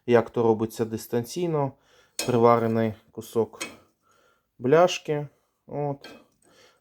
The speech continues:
болгарочкою зачищена. Ну, і так от воно, так от воно працює. Бюджетно,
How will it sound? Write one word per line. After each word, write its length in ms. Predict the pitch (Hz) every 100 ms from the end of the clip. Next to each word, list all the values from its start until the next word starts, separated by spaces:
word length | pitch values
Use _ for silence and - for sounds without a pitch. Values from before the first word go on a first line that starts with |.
| -
болгарочкою 840 | 113 117 113 117 113 - - 113
зачищена. 840 | 110 113 175 175 - 147 139 131 - _ _ _ _ _ _ _ _ _ -
Ну, 220 | 143 165
і 40 |
так 260 | 151 135 -
от 140 | 120
воно, 360 | 117 113 123 123 - _ _ _ -
так 200 | 131 123
от 140 | -
воно 220 | 113 113
працює. 720 | - 107 - - 92 95 92 95 - - - - -
Бюджетно, 840 | 139 180 170 202 196 175 160 156